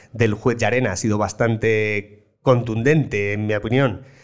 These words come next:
eh, y crítico con, con la reforma legal que ha hecho el gobierno, y veremos las repercusiones que va a tener.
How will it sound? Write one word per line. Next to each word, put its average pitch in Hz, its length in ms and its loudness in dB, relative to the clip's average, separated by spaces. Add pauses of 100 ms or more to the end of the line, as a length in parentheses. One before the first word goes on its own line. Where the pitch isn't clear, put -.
(240)
eh, 95 720 -2
y 98 100 -10
crítico 98 560 -2
con, 87 440 -4
con 85 600 -10
la 85 120 -6
reforma 101 400 -2
legal 101 280 -4
que - 80 -6
ha 98 40 -2
hecho - 120 -6
el 98 80 -4
gobierno, 139 520 -2 (560)
y 98 340 -4
veremos 104 320 0
las 87 100 -6
repercusiones 90 520 -8
que - 80 -8
va 82 80 -6
a - 20 -10
tener. 131 320 -4